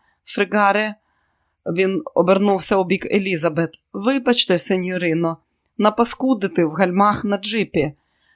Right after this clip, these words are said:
Можна або перерізати гальмівні шланги,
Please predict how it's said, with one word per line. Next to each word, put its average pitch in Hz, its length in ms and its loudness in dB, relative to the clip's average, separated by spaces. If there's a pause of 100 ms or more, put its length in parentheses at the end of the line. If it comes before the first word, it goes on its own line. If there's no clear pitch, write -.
Можна 208 460 2
або 202 260 4
перерізати 208 720 -2
гальмівні 185 540 -4
шланги, 185 600 0